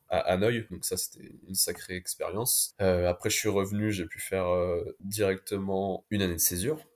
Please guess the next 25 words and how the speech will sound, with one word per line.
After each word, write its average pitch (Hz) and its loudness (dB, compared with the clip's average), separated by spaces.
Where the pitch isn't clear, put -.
Donc, 90 -4
euh, 85 0
c'est - -2
là 87 0
où, 90 -4
où 117 -6
j'ai 107 -6
rencontré 90 -4
l'association 90 0
Les 87 -2
Concerts 90 -2
de 82 -4
Poche 107 -2
pendant 90 -2
six 92 0
mois, 101 0
puis 104 0
après 95 2
six - 2
mois 90 4
à 85 0
l'Institut 85 -4
français 82 -2
de 82 -10
Berlin. 90 0